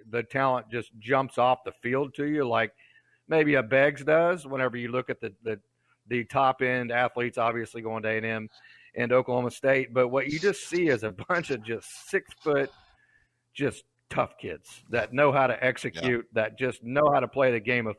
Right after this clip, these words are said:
Speaker 1: football, that when you put twenty-two of those kids out there, it makes for a really difficult team to play.
Speaker 2: Yeah. Yeah, and I think that's the, the thing, right? It's more of what we,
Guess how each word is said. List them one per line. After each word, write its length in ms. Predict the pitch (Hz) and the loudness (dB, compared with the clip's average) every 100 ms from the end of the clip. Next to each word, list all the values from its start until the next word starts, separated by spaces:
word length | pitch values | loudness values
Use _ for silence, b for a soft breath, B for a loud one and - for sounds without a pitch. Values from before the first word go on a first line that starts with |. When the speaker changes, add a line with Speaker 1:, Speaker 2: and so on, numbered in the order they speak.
| - | -4
Speaker 1:
football, 460 | 160 - 127 127 | -4 0 2 2
that 160 | 127 117 B 226 202 | 0 -2 B -16 -10
when 160 | 139 170 | -2 0
you 140 | 180 | 0
put 320 | 170 226 247 - | 0 2 0 -2
twenty-two 560 | 214 233 175 - 269 | 0 0 0 -2 0
of 80 | 226 | 4
those 200 | 143 135 | 4 2
kids 360 | - 170 165 135 | 0 -2 0 2
out 280 | 165 208 | 2 2
there, 380 | 135 123 120 127 _ b b | -2 0 0 -2 _ b b
it 220 | b 139 127 | b -6 0
makes 280 | 165 185 | 0 0
for 220 | - 139 127 | -6 -2 0
a 100 | 113 | 0
really 540 | 104 117 151 147 147 | -4 -4 -4 -2 -6
difficult 720 | 117 131 156 127 139 135 - | -6 -6 -6 -6 -6 -6 -6
team 240 | 139 127 113 | -8 -8 -8
to 80 | |
play. 440 | 104 120 113 82 76 _ _ _ _ _ _ _ _ _ _ _ _ _ _ _ _ _ _ _ _ | -10 -6 -6 -6 -14 _ _ _ _ _ _ _ _ _ _ _ _ _ _ _ _ _ _ _ _
Speaker 2:
Yeah. 240 | 85 82 82 - - B B B B | -8 -6 -2 -2 -4 B B B B
Yeah, 160 | 113 98 | -2 0
and 80 | |
I 80 | 107 | 0
think 220 | 110 117 | 0 0
that's 260 | 123 113 - | 2 0 -2
the, 140 | 101 82 107 | -10 -12 -4
the 140 | 95 | -4
thing, 340 | - 131 113 | 0 0 0
right? 200 | 101 104 | 2 2
It's 240 | 104 95 107 | 0 -2 -6
more 200 | 113 113 | 0 0
of 80 | 98 | 0
what 240 | 107 101 | -4 -4
we, 280 | 101 92 | -6 -8